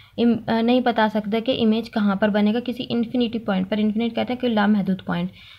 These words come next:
फोर्थ पॉइंट, ए, ई पॉइंट है, when the object is between O and F, rays after refraction diverge out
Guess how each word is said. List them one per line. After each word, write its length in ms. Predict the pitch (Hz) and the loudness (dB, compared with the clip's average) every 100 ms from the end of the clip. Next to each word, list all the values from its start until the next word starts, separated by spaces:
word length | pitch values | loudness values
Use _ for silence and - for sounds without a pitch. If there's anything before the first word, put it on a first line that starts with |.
| _ - - - - _ - | _ -20 -18 -20 -20 _ 0
फोर्थ 240 | 247 254 | 2 2
पॉइंट, 300 | - 254 240 - | 0 -2 -2 0
ए, 220 | 226 220 - | 0 2 0
ई 140 | 247 | -2
पॉइंट 380 | 247 247 247 247 | 2 2 2 2
है, 140 | 254 | 2
when 360 | 247 214 240 262 | 2 2 2 4
the 140 | 269 | 2
object 280 | 220 233 226 | 4 0 0
is 200 | 247 247 | -2 0
between 460 | 220 214 202 208 240 240 196 | 0 0 0 0 0 0 0
O 80 | 226 | 2
and 240 | 240 233 233 | 2 0 0
F, 300 | 175 202 - 254 - _ _ 240 | 0 0 -4 -8 -8 _ _ 2
rays 180 | 254 247 | 4 4
after 260 | 226 247 | 2 2
refraction 540 | 240 240 214 208 247 220 | 0 2 0 0 -2 4
diverge 540 | 208 190 202 214 226 - | 4 4 2 2 0 -2
out 260 | 185 190 | 0 0